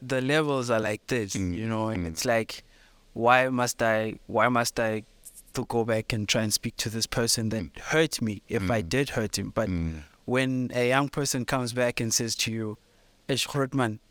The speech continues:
Speaker 1: if, if I did mess up,
Speaker 2: Mm.
Speaker 1: please, man, like, I'm, I'm really sorry,
Speaker 2: Mm.
Speaker 1: you know, but
Speaker 2: Mm.
Speaker 1: how can we fix this thing?" And you're still on some, "Aye, whatever," you know. Um, but I think we, we,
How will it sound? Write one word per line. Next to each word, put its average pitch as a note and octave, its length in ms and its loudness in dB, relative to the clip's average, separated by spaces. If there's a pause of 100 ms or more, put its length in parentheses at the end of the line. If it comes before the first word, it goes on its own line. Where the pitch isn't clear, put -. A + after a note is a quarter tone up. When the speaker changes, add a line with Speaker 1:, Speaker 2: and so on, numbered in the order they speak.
(140)
Speaker 1:
if, D#3 300 -4
if D#3+ 140 -2
I D3 140 2 (100)
did D3+ 240 -2
mess A#2+ 260 0
up, G#2+ 180 0 (180)
Speaker 2:
Mm. E2 160 -2
Speaker 1:
please, F#3 320 -2
man, A2+ 240 0 (240)
like, A#2+ 400 -2
I'm, C3 280 0
I'm D3 160 0
really D#3+ 240 0
sorry, A2 320 2
Speaker 2:
Mm. F2 260 -2
Speaker 1:
you E2+ 60 -4
know, A2+ 200 -2
but G2 220 0
Speaker 2:
Mm. E2+ 80 -8 (220)
Speaker 1:
how D3+ 200 2
can C#3+ 280 -2
we C3 100 0
fix - 260 -2
this - 220 -2
thing?" A2 280 0
And A2 140 0
you're A#2 140 0
still D3 280 0
on B2 140 -2
some, A2+ 300 0 (420)
"Aye, A2+ 680 2
whatever," A2+ 800 2
you A2 180 -2
know. A2+ 300 -2 (280)
Um, A2+ 480 0 (520)
but C#3 140 4
I D3 60 6
think F#3 260 0
we, F3 200 -2
we, F#3 460 -2